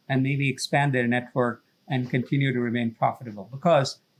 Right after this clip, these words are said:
you know, drop shipping model is always vulnerable. Now they are doing the wholesale model also in addition to drop shipping. Um, but these are all maneuvers or measures that are,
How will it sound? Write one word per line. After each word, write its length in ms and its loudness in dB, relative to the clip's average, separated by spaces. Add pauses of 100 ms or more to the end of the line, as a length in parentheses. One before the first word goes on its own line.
(260)
you 80 2
know, 80 0
drop 320 2
shipping 340 0
model 400 2
is 340 -4
always 760 -2
vulnerable. 720 2
Now 240 4
they 160 2
are 100 0
doing 320 -4
the 80 0
wholesale 460 0
model 360 0
also 340 0
in 120 2
addition 400 -2
to 80 -4
drop 300 -2
shipping. 440 -2 (380)
Um, 160 -12 (260)
but 200 0
these 180 4
are 200 6
all 420 2 (840)
maneuvers 840 2
or 340 4
measures 680 2 (300)
that 200 4
are, 380 2